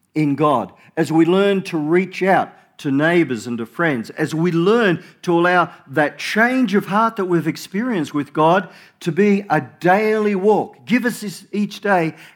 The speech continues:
our daily bread. Building our lives on prayerfully seeking the will of God. As that happens, the thing that happens is that we ourselves begin to change.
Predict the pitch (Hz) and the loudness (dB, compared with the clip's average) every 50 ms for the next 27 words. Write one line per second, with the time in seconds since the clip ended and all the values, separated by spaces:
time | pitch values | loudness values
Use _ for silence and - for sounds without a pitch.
0 | - 170 170 151 - - 170 180 180 175 170 135 165 165 170 156 127 101 95 - | -4 -2 -2 0 0 0 0 0 2 0 -2 -2 0 0 0 0 -2 -4 -8 -12
1 | _ _ _ _ _ _ _ _ _ _ _ _ _ _ _ _ _ _ _ 139 | _ _ _ _ _ _ _ _ _ _ _ _ _ _ _ _ _ _ _ -20
2 | 131 120 131 202 233 262 254 247 233 214 202 196 185 175 170 190 226 220 202 175 | -12 -2 2 2 2 4 4 2 2 2 2 2 2 4 4 4 4 4 4 2
3 | 156 143 - - - - - - - 156 160 156 - - - - - 190 202 226 | 0 -2 -4 -8 -16 -20 -20 -6 -2 0 0 0 -2 -6 -14 -8 -2 2 2 4
4 | 240 233 240 240 233 208 196 196 180 - - 214 214 208 - 175 156 151 147 143 | 4 4 2 0 0 -2 -2 -2 -2 -4 -4 -4 -4 -4 -6 -6 -4 -2 -2 0
5 | 147 170 175 160 139 120 - - 208 208 165 143 139 - - - - - - 208 | 0 0 0 0 -2 -2 -4 -4 -2 0 -2 -2 -4 -8 -16 -20 -12 -4 0 2
6 | 240 262 254 233 185 170 165 180 160 139 123 139 143 143 147 180 190 208 214 185 | 2 2 2 0 -2 0 0 2 2 2 2 0 0 0 0 0 -2 -2 -4 -6
7 | - - - - _ _ _ _ _ _ _ _ _ _ 123 113 135 139 139 - | -10 -16 -20 -20 _ _ _ _ _ _ _ _ _ _ -10 -6 -4 -4 -4 -2
8 | - 240 277 262 240 202 151 123 107 131 123 120 - 135 131 135 135 143 147 143 | -2 -2 -2 -2 -2 -2 -2 -2 -2 -2 -4 -4 -4 -6 -8 -8 -6 -6 -8 -8
9 | - 151 131 - 147 143 160 170 180 190 185 170 160 151 143 139 - - - 190 | -8 -10 -12 -8 -2 2 4 4 6 6 4 4 4 2 0 0 -4 -10 -10 -8
10 | 190 180 156 131 120 110 - 110 123 107 - 131 123 110 107 - - - 131 120 | -6 -4 -4 -4 -4 -6 -10 -10 -10 -8 -6 -6 -6 -6 -8 -12 -12 -10 -8 -8
11 | 101 87 | -10 -12